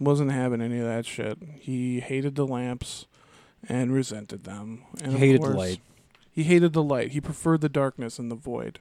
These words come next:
Speaker 1: So, yeah, uh, Melkor leads an assault on the lamps, and he spills the fire, and it scorches a great portion of the earth, devastating Arda.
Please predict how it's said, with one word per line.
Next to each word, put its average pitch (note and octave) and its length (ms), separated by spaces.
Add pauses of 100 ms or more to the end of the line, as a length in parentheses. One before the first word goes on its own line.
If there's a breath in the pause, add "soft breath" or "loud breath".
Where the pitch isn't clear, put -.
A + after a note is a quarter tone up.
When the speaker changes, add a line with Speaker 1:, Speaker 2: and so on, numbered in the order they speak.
Speaker 1:
So, D#3 280
yeah, E3 220
uh, C#3 360 (120)
Melkor D#3 480
leads D3 300
an D3 80
assault B2+ 520 (100)
on C3 240
the B2 100
lamps, A2+ 600 (100)
and B2 280
he C3+ 80
spills E3+ 400
the D3+ 80
fire, C#3+ 560 (420 soft breath)
and B2 100
it B2+ 100
scorches D3+ 840
a B2 180
great D#3+ 380
portion D#3+ 360
of D3+ 120
the C#3 120
earth, C3 460 (460 soft breath)
devastating C3+ 680
Arda. A#2 500